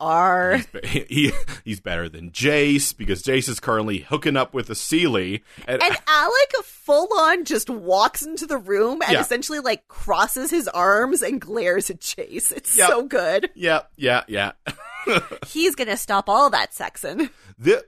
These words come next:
Speaker 2: this, thi-, this feels like this should, I think we've been watching too many, like, Netflix movies. This feels very titillating for what I think was on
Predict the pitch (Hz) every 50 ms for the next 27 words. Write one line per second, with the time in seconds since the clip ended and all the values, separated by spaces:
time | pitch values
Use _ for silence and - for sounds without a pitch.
0 | _ _ _ _ _ - 110 104 113 147 359 370 - - - - - _ _ _
1 | _ _ _ 131 110 98 101 113 143 185 220 208 - - - 120 104 101 110 156
2 | 196 233 - - - - - - - - - - 143 143 156 160 143 135 117 -
3 | 131 120 117 101 113 123 - - - 131 117 - - - 165 196 226 220 196 170
4 | 160 - 147 127 - 143 131 123 120 110 104 101 101 92 90 90 87 101 - -
5 | - 143 156 - - - - _ 143 147 147 151 160 196 196 - - - - -
6 | - - 247 226 - 269 285 269 170 131 110 - 123 131 135 139 135 123 113 98
7 | - _ _ _ _ _ _ _ _ _ _ _ _ _ _ _ _ _ _ _
8 | _ _ _ _ _ - - - 156 185 190 190 175 156 147 135 127 123 113 113
9 | 113 107 - - - 127 120 113 110 110 98 - - 113 120 131 127 - - -
10 | 247 226 302 247 - 196 165 135